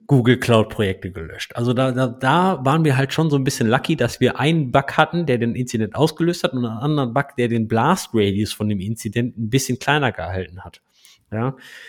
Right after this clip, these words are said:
Sowas wird dann zum Beispiel da kommen. Man muss da sagen, zum Glück kann man, äh, bei Google Cloud gelöschte Projekte wieder herstellen, weil Google Cloud löscht sie nicht direkt, sondern markiert diese nur zu löschen.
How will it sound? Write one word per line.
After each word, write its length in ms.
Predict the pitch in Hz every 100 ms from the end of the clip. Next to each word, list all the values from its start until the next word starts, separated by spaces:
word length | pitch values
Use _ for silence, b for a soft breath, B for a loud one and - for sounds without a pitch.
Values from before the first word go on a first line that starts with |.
| B B _ -
Sowas 320 | 143 160 -
wird 100 | 156
dann 180 | 131 120
zum 120 | -
Beispiel 300 | 117 - 107
da 160 | 98 113
kommen. 380 | - 117 117 - _ _ _ - _ _ _
Man 100 | -
muss 100 | 117
da 100 | 120
sagen, 300 | 107 107 110
zum 160 | - 107
Glück 320 | 110 135 -
kann 160 | - 110
man, 240 | 110 107
äh, 260 | 101 104 98
bei 120 | 101
Google 340 | 101 110 110 101
Cloud 380 | - 98 101
gelöschte 320 | - 101 107 98
Projekte 360 | - 101 98
wieder 120 | 92
herstellen, 440 | 90 117 135 135 113
weil 120 | 98
Google 300 | 107 101 98
Cloud 400 | - 92 92 -
löscht 300 | 95 123 -
sie 100 | 117
nicht 200 | 113 110
direkt, 300 | 104 104 -
sondern 300 | - 90 87
markiert 460 | 87 - - 170 165
diese 180 | 147 139
nur 340 | 143 147 156
zu 140 | - 143
löschen. 360 | 143 - 156